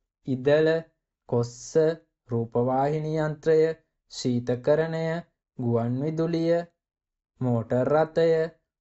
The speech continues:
උදැල්ල, පිහිය, මේ හැම දෙයකටම පන නැහැ.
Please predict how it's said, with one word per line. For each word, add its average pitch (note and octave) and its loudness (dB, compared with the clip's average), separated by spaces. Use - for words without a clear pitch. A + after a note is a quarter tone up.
උදැල්ල, C3 -2
පිහිය, C#3+ -2
මේ G3 0
හැම D3+ -4
දෙයකටම G#3 2
පන C#3 -2
නැහැ. C3+ -6